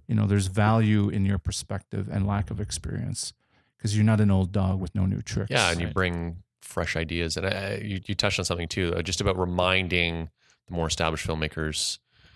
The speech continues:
Speaker 2: how easy it can be,
Speaker 1: Mm-hmm.
Speaker 2: right? And how fun and, and,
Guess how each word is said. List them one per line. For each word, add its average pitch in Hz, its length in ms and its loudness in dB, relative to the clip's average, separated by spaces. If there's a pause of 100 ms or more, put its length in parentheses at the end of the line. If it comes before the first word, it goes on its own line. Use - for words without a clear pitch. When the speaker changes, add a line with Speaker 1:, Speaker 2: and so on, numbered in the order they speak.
(440)
Speaker 2:
how 92 240 0
easy 90 260 0
it - 80 -4
can 95 280 -4
be, 87 360 -8 (340)
Speaker 1:
Mm-hmm. 120 220 2
Speaker 2:
right? 95 280 2
And 95 100 -4
how 87 140 -2
fun 92 360 -2
and, 85 200 -4
and, 80 220 -6